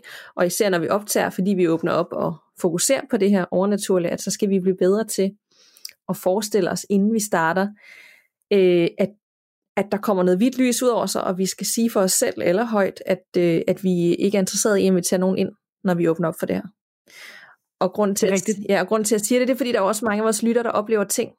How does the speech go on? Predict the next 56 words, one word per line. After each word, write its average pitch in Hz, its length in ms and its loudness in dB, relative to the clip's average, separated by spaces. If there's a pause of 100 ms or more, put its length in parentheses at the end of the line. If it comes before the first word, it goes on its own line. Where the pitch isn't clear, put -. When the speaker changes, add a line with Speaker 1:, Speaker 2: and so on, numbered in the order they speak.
(140)
Speaker 1:
rigtig 240 220 0
mange, 175 360 0 (140)
der 185 60 -2
oplever 196 260 2
ting, 185 260 -4
mens 175 160 -2
de 185 120 -2
lytter 170 160 0
til - 160 -10
Gåsehud, 254 600 2 (400)
og - 140 0
ikke 208 200 2
er, 139 420 0
synes, - 280 -4
det 170 180 0
er - 40 -4
su-, - 320 -6
er - 80 -2
super 185 280 -2
fedt, - 260 -2 (120)
og 175 80 -2
derfor - 180 -2
så 185 160 -4
tør 247 200 0
de 247 80 2
ikke 175 140 0
lytte 160 160 -2
med. 156 160 0
Og 190 80 -2
så 208 120 -4
tænker 214 300 0
jeg, 214 100 2
at - 40 -2
en 185 100 0
god - 220 -2
start 185 380 -2
for - 120 -6
alle, 185 240 2
der 190 80 2
lytter 165 200 0
med, 180 320 0
og 170 120 0
er 180 60 0
bange 170 320 -2
for 214 100 -2
at 196 60 0
invitere 180 300 0
noget 185 160 2
ind, 226 180 -2
det 220 100 0
er, 185 220 0 (500)
at 185 120 2
man 185 180 2
forestiller 185 440 0
sig, - 160 -4
at - 120 -4